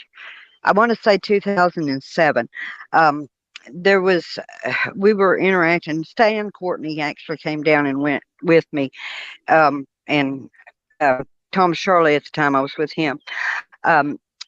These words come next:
out into this research area that's up here, um,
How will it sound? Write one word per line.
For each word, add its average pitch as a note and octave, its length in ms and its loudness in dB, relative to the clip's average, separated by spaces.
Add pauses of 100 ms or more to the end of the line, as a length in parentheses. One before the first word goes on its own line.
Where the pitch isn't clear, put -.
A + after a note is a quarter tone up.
out G3 240 4
into F#3 360 -10
this E3 280 -10
research F3 480 -8
area D3+ 480 0
that's D3 320 -2
up E3 180 -2
here, D3 460 0
um, C#3+ 340 2